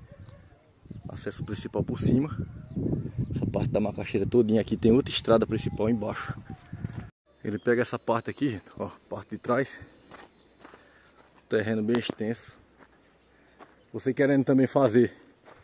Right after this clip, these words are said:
terreno separado pra, tipo, lote, faz também, ó. Tá todo arado. Que é a cerca de divisória com vários pés de umbucajá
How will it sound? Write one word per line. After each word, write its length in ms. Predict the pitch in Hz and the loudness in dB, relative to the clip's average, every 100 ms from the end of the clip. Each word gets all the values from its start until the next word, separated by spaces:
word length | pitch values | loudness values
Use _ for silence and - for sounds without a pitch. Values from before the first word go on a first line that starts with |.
| - _ - - - | -20 _ -20 -20 -4
terreno 260 | - 131 139 | 4 8 8
separado 560 | - 143 147 131 131 120 | 6 6 8 8 6 4
pra, 320 | 135 127 - - - _ _ - - - _ _ _ _ | 4 4 0 -14 -20 _ _ -20 -20 -20 _ _ _ _
tipo, 240 | 131 - 135 | -2 6 10
lote, 360 | 123 139 - | 12 10 6
faz 340 | - - 139 - | -2 4 4 6
também, 320 | 139 123 139 | 8 10 8
ó. 40 | |
Tá 1500 | - - - - - _ _ - - - - - - _ - | 4 -6 -20 -20 -20 _ _ -20 -20 -20 -20 -20 -20 _ -8
todo 220 | - 123 | 0 4
arado. 380 | 127 120 127 147 - - - - - - - - - - _ _ - | 6 6 4 2 -4 -14 -20 -20 -20 -20 -20 -20 -20 -20 _ _ 0
Que 80 | |
é 40 | 117 | 2
a 60 | |
cerca 300 | 113 135 123 | 4 4 4
de 60 | 123 | 6
divisória 500 | 123 120 104 117 120 - - | 8 8 10 8 6 0 -6
com 120 | 117 | 4
vários 300 | 107 113 - | 8 8 6
pés 380 | 123 110 - - | 6 6 4 -6
de 140 | 101 117 | 2 4
umbucajá 580 | 113 110 110 101 110 | 4 4 2 4 2